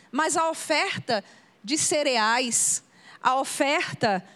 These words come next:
de frutas, também é apresentada no Antigo Testamento como ofertas agradáveis ao Senhor. Ele poderia ter ofertado um cereal e ter sido aceito na presença de Deus.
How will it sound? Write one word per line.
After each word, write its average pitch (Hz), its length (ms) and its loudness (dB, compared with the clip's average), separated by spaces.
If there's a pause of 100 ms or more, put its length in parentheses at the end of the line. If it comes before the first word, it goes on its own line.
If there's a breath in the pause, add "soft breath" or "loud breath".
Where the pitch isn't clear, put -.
(220 loud breath)
de 220 120 -2
frutas, 262 1000 -2
também 403 400 2
é 415 40 2
apresentada 370 960 0 (460 soft breath)
no 247 100 0
Antigo 269 340 -2
Testamento 240 640 0
como 330 240 2
ofertas 277 840 0
agradáveis 302 840 2
ao 254 160 2
Senhor. 196 440 0 (1600)
Ele 262 140 0
poderia 392 460 0
ter 311 140 0
ofertado 226 640 0
um 226 40 -2
cereal 196 640 0 (100)
e 233 80 -4
ter 240 160 2
sido 247 480 -2 (100)
aceito 220 840 -2 (680 loud breath)
na 214 140 0
presença 208 460 0
de 196 120 -6
Deus. 175 540 -2